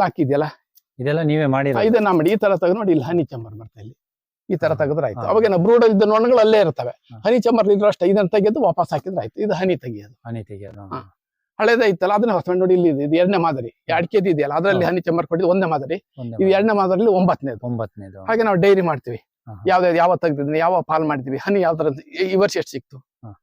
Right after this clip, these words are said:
Speaker 1: ಕಳೆದ ವರ್ಷ ಎಷ್ಟು ಸಿಕ್ಕಿತ್ತು ಅನ್ನೋದು ಒಂದು ಡೈರಿ
Speaker 2: ಅದೊಂದು,
Speaker 1: ಮೇಂಟೈನ್
Speaker 2: ಹಾ,
Speaker 1: ಮಾಡ್ತೀವಿ.
Speaker 2: ಡೈರಿ ಮೇಂಟೈನ್ ಮಾಡ್ತೀವಿ.
Speaker 1: ಮಾಡ್ತೀವಿ ಅದನ್ನ. ಯಾಕಂದ್ರೆ ಸಂಶೋಧನೆ ಕೇಳ್ತಾರಲ್ಲ, ಕೇಳಿದವ್ರಿಗೆ ಹೇಳಕ್ಕೆ
Speaker 2: ಹೌದು, ಹೌದು, ಹೌದು.
Speaker 1: ಪರ್ಫೆಕ್ಟ್ ಆಗಿರ್ಬೇಕು.
Speaker 2: ಪರ್ಫೆಕ್ಟ್ ಆಗಿರ್ಬೇಕು.
Speaker 1: ಯಾಕೆ ಇಂಥ ಕುಟುಂಬದಲ್ಲಿ ಹೀಗಿರೋದೆ ಅಂತ ಹೇಳಿದ್ರೆ ಅಲ್ಲಿ ರಾಣಿ ಸೆಲ್ ಇದ ನೋಡಿರ್ತೀವಿ, ಅವ್ರು ಬಂದಾಗ ಇಂಥ ಕುಟುಂಬ ರಾಣಿ ಸೆಲ್ ಓಪನ್ ಮಾಡಿ ರಾಣಿ ಸೆಲ್ ನೋಡ್ಬೋದು.
Speaker 2: ಹ್ಮ್, ಹೌದು, ಹೌದು.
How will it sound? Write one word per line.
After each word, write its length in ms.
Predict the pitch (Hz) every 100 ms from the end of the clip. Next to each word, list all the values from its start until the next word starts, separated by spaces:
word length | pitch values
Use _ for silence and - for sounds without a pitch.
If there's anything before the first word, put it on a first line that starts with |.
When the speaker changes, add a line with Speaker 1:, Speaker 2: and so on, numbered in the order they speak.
| _ _ _
Speaker 1:
ಕಳೆದ 140 | 208 233
ವರ್ಷ 140 | 214
ಎಷ್ಟು 180 | 165 -
ಸಿಕ್ಕಿತ್ತು 420 | 156 147 143 147
ಅನ್ನೋದು 220 | 170 208 254
ಒಂದು 200 | 247 233
ಡೈರಿ 300 | - - 175
Speaker 2:
ಅದೊಂದು, 140 | 160
Speaker 1:
ಮೇಂಟೈನ್ 220 | 135 170
Speaker 2:
ಹಾ, 100 | 139
Speaker 1:
ಮಾಡ್ತೀವಿ. 200 | 110 110
Speaker 2:
ಡೈರಿ 200 | 107 113 107
ಮೇಂಟೈನ್ 260 | 104 104
ಮಾಡ್ತೀವಿ. 240 | 101 92 156
Speaker 1:
ಮಾಡ್ತೀವಿ 280 | 143 - 113
ಅದನ್ನ. 220 | 110 110 160
ಯಾಕಂದ್ರೆ 200 | 180 208
ಸಂಶೋಧನೆ 360 | 196 233 214
ಕೇಳ್ತಾರಲ್ಲ, 420 | 180 226 233 202
ಕೇಳಿದವ್ರಿಗೆ 420 | 170 196 196 208 180
ಹೇಳಕ್ಕೆ 240 | 196 165
Speaker 2:
ಹೌದು, 120 | 127
ಹೌದು, 120 | 110
ಹೌದು. 100 | 101
Speaker 1:
ಪರ್ಫೆಕ್ಟ್ 320 | 247 277 269 226
ಆಗಿರ್ಬೇಕು. 360 | 185 156 123
Speaker 2:
ಪರ್ಫೆಕ್ಟ್ 360 | - 117 117 -
ಆಗಿರ್ಬೇಕು. 300 | 104 95 98
Speaker 1:
ಯಾಕೆ 140 | -
ಇಂಥ 140 | 233 240
ಕುಟುಂಬದಲ್ಲಿ 560 | 233 247 247 240 277
ಹೀಗಿರೋದೆ 420 | 220 262 254 254 254
ಅಂತ 200 | 247 240
ಹೇಳಿದ್ರೆ 240 | 254 415
ಅಲ್ಲಿ 200 | 277 185
ರಾಣಿ 360 | 170 180 220 220
ಸೆಲ್ 180 | 214
ಇದ 80 | 214 226
ನೋಡಿರ್ತೀವಿ, 440 | 208 175 - -
ಅವ್ರು 140 | 214
ಬಂದಾಗ 240 | 220 247 226
ಇಂಥ 340 | 190 202 202
ಕುಟುಂಬ 260 | 196 202 190
ರಾಣಿ 240 | 190 196
ಸೆಲ್ 160 | 190 180
ಓಪನ್ 260 | 190 214
ಮಾಡಿ 160 | 208 214
ರಾಣಿ 260 | - 220 180
ಸೆಲ್ 180 | 165
ನೋಡ್ಬೋದು. 360 | 143 107 117 -
Speaker 2:
ಹ್ಮ್, 140 | 104
ಹೌದು, 340 | 87 104 104 95
ಹೌದು. 360 | 92 107 _